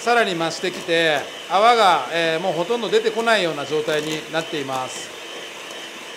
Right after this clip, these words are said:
立ち始めてからどうでしょう。大体七、八分くらいですかね、トータルで。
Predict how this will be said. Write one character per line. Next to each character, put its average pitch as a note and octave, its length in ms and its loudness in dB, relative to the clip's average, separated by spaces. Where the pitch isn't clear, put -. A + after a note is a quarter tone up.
立 D#3+ 80 -4
ち G#3 80 -2
始 G#3 180 2
め A#3+ 100 -2
て A3 60 2
か F3+ 80 0
ら E3+ 60 0
ど F#3+ 80 0
う - 20 2
で F3 40 -2
し - 20 -4
ょ D#3+ 40 -4
う。 D#3+ 40 0
大 G3 160 4
体 A3 240 4
七、 - 320 -4
八 G#3+ 260 0
分 A3+ 260 -4
く A3+ 60 -10
ら A3+ 40 8
い G#3+ 60 6
で - 40 0
す - 60 -6
か E3 80 -4
ね、 G3 100 -2
ト F#3 160 -2
ー - 20 -4
タ D#3+ 120 -2
ル C3+ 80 -6
で。 B2 100 -8